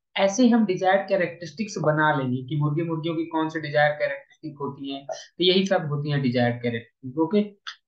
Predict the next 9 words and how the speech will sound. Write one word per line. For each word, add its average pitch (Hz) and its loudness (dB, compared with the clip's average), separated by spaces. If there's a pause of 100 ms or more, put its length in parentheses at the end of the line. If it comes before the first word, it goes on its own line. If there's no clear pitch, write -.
लो 185 6
प्रोडक्शन 175 2
in 165 0
the 160 2
size 151 0
of 151 2 (300)
egg 156 0 (500)
laying 147 0
bird 143 -4